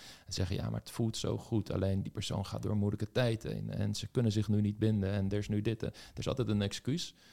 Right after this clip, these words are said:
waardoor het niet een officiële, toegewijde relatie kan worden. Maar omdat de liefde zo goed voelt,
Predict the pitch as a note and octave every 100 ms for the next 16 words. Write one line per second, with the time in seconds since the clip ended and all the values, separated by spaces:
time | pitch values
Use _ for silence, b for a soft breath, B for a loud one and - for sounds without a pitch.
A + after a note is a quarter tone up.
0 | B B B - G2+ G#2+ G2+ - _ _
1 | _ _ _ _ _ _ _ _ - A2+
2 | G#2+ B2+ C3+ B2+ - B2 A#2 - A2 G#2+
3 | G#2 - - A#2 - G2 F#2+ F#2 F#2 F#2
4 | G2 - F#2 - F#2 F2 F2 F#2+ - -
5 | B B B B B - F#2+ G2 G2 F2+
6 | F#2+ C#3 - F#2 G2+ A2 A2+ - E2 E3+